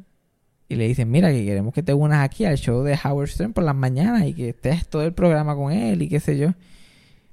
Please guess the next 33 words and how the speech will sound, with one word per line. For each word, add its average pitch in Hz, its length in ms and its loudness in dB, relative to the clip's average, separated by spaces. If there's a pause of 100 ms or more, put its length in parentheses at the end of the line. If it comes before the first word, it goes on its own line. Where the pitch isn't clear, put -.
(240)
Y 127 240 -2
ella, 110 420 -2
"Ay, 233 100 0
pero 160 180 2
¿quién 170 240 0
es 214 140 -2
Howard 170 220 0
Stern? 131 160 -4
Yo 143 60 2
no 180 60 4
sé 196 120 0
quién 139 260 -2
es." 165 100 -2
"Ah, 226 120 0
pues 202 120 0
te 185 60 -2
voy 151 120 2
a 156 40 2
enviar 196 240 4
un 190 120 2
tape 180 240 2
de - 200 -2
él 185 140 0
para 151 160 -4
que 143 140 -2
veas 131 220 0
más 165 140 6
o 160 60 6
menos 160 180 4
cuál - 140 0
es 151 80 2
su - 100 -2
estilo." 139 420 -2